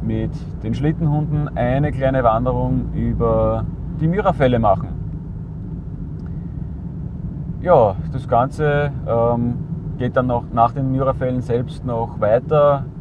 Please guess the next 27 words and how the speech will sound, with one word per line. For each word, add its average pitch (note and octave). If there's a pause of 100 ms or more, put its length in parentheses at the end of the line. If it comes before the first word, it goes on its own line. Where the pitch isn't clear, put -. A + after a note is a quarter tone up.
in A2+
die F#2+ (360)
Steinwandklamm. C#3 (1600)
Da A2
bin C#3+
ich C#3
schon C#3+
sehr B2+
gespannt, B2 (220)
wie B2+
das B2
mit B2+
den A#2+
Hunden D#3+
wird. D#3 (800)
Aber A2+
ich A2+
denke, A#2+ (560)
soweit G#2+
ich A2+
das -
mitbekommen C#3+
habe, A#2+ (1000)
sind A2+
die A2+
Strecken -
ganz G2+